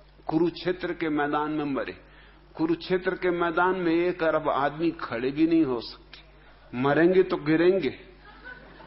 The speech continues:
एक अरब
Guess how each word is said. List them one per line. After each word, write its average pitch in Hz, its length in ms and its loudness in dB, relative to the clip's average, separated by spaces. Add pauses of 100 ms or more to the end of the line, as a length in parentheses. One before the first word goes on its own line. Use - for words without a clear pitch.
(3000)
एक 202 560 4
अरब 170 340 0